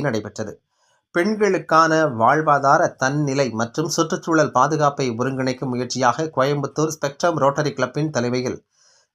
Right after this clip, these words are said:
சிங்கப்பெண்ணே மின்சார ஆட்டோ வழங்கும் விழா கோவையில் நடைபெற்றது. பேக்கர் ஹியூஸ் நிறுவனத்தின் சமூக பொறுப்புணர்வின் ஒத்துழைப்புடன்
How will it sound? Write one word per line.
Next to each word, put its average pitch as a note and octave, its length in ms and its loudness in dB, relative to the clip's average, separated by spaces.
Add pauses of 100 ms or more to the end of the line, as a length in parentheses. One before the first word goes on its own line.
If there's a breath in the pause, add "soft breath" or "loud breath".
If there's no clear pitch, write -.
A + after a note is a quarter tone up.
(100)
சிங்கப்பெண்ணே E3+ 580 2 (160)
மின்சார D#3 360 2 (200)
ஆட்டோ C#3+ 220 0 (100)
வழங்கும் C3+ 340 0
விழா A#2+ 180 4 (140)
கோவையில் C#3 420 0
நடைபெற்றது. A2 480 -4 (760)
பேக்கர் F#3 380 2 (680)
ஹியூஸ் D#3+ 320 2 (100)
நிறுவனத்தின் D#3 580 2
சமூக E3 380 4 (200)
பொறுப்புணர்வின் D3 760 0
ஒத்துழைப்புடன் B2+ 600 -2